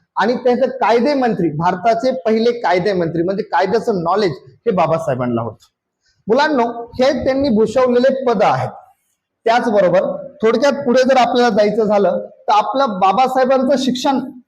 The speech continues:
एवढे पद आहेत, एवढं नाव आहे, ज्यांनी आपल्या भारताचं संविधान लिहिलं आणि त्यांचं शिक्षण काय आहे त्या शिक्षणाचा थोडासा लेखाजोखा आपण पाहून घेऊ. बाबासाहेबांचं प्राथमिक शिक्षण दापोली सातारा या ठिकाणी झालं.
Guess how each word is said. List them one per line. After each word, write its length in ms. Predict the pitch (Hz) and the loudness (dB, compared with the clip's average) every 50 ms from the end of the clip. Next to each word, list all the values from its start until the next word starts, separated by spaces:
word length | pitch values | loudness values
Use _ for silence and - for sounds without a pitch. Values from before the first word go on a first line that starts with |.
| _ _ _ _ | _ _ _ _
एवढे 200 | - 196 220 247 | -2 0 2 2
पद 280 | 240 - - 240 226 254 | 0 2 0 0 2 2
आहेत, 280 | 262 247 247 254 262 254 262 - - - - - - _ _ _ _ _ _ _ _ 202 | 2 2 4 2 2 0 0 -6 -10 -16 -18 -18 -20 _ _ _ _ _ _ _ _ 0
एवढं 260 | 226 247 262 240 220 | 2 2 2 2 2
नाव 200 | 214 220 233 247 240 | 2 2 2 4 4
आहे, 220 | 240 226 233 240 247 240 - - - - _ _ - | 4 2 2 0 -2 -4 -8 -16 -20 -20 _ _ -2
ज्यांनी 240 | 170 208 226 240 240 | -2 0 0 2 0
आपल्या 240 | 226 233 254 254 | 0 0 0 -2
भारताचं 440 | 226 208 214 208 214 226 220 233 247 | 0 2 0 0 0 0 0 0 0
संविधान 460 | 240 240 220 208 208 233 226 240 247 | 0 0 0 0 2 2 2 2 0
लिहिलं 500 | 240 226 226 226 226 226 233 240 240 233 - - - - _ _ _ _ _ _ _ | 0 0 2 2 2 2 2 2 0 -2 -6 -12 -18 -20 _ _ _ _ _ _ _
आणि 240 | - 190 233 277 302 | -2 -2 0 0 -2
त्यांचं 340 | 233 - 262 262 254 320 294 - | -2 0 0 0 2 0 -2 -2
शिक्षण 380 | - 240 - - 311 294 277 | -4 -8 -4 -2 -2 -2 -2
काय 240 | 220 - 214 196 180 | 0 2 2 2 4
आहे 180 | 160 180 202 220 | 2 2 0 -2
त्या 120 | - 226 - | -2 -4 -4
शिक्षणाचा 440 | - - 190 - 277 262 262 254 247 | -4 -8 -6 -4 -4 -2 0 -2 0
थोडासा 300 | 254 240 226 220 233 226 | 0 0 -2 -2 -2 -2
लेखाजोखा 480 | 208 208 196 214 202 190 196 - 185 | -2 -2 0 0 -2 -2 0 0 0
आपण 220 | 175 175 175 180 175 | -2 0 -2 -4 -4
पाहून 260 | 180 175 180 170 160 | -2 -2 -2 -2 0
घेऊ. 120 | 151 202 190 - _ _ _ _ _ | 0 -2 -4 -6 _ _ _ _ _
बाबासाहेबांचं 880 | 143 165 180 196 226 262 262 269 269 262 240 269 269 262 - 285 247 - | -2 0 0 2 2 0 0 2 0 0 0 0 0 0 0 -2 -2 -2
प्राथमिक 420 | 240 202 185 - 240 240 254 - - | -2 -4 -2 -2 -2 -2 -2 -4 -4
शिक्षण 520 | - 233 - - 262 254 262 262 233 175 | -8 -12 -10 -4 -4 -2 -2 -2 -6 -2
दापोली 440 | 170 185 190 190 - 233 240 254 240 | -2 -2 0 0 0 0 0 0 0
सातारा 400 | - - 220 202 202 - 233 233 | -2 -2 -2 -2 0 0 0 0
या 180 | 220 214 226 226 | 2 2 2 2
ठिकाणी 400 | 226 220 220 220 226 214 226 220 | 0 -2 -2 -2 0 0 0 0
झालं. 240 | 190 208 196 214 | 0 0 0 -2